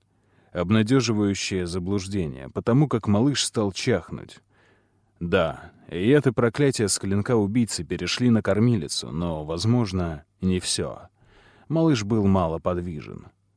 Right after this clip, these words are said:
слаб, болезнен, вечно сонлив. И если его парализованные ноги можно было объяснить и списать на перебитый позвоночник, то безжизненность сына,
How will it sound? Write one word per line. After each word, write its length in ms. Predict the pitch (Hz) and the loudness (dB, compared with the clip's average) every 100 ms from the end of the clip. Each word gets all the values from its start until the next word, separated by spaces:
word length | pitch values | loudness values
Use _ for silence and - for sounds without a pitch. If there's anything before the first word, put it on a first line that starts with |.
| - | -10
слаб, 540 | - 95 95 107 - - _ _ _ _ | -6 0 2 2 -2 -14 _ _ _ _
болезнен, 840 | 76 78 85 98 107 98 87 78 76 _ _ _ _ _ - | -8 -4 0 0 0 -2 -4 -6 -10 _ _ _ _ _ -8
вечно 420 | 90 117 - 110 | -2 0 0 -2
сонлив. 720 | 98 104 95 82 73 - - _ _ _ _ _ _ _ | 0 0 -2 -2 -8 -16 -20 _ _ _ _ _ _ _
И 160 | - 78 | -8 -2
если 320 | 101 107 107 | 0 0 -2
его 260 | 101 98 110 | -2 -2 -2
парализованные 800 | 101 82 85 90 113 107 95 | -2 -4 -4 -2 0 2 2
ноги 300 | 92 113 98 | 4 2 2
можно 340 | 87 85 87 90 | 0 -2 -2 -2
было 240 | 127 120 | 0 0
объяснить 480 | 92 90 87 131 117 | 0 -2 -2 -2 -2
и 40 | |
списать 440 | 92 - 92 131 98 | -6 -6 -2 -2 0
на 100 | 82 | -4
перебитый 460 | 85 92 110 120 | -4 -4 -4 -4
позвоночник, 720 | 92 80 78 92 143 - 107 - | -4 -6 -2 0 0 0 -6 -4
то 160 | 92 | -6
безжизненность 800 | 113 82 82 127 131 107 92 80 | -6 -8 -2 -2 0 0 -2 -2
сына, 540 | - 147 143 110 87 | -4 0 0 0 -2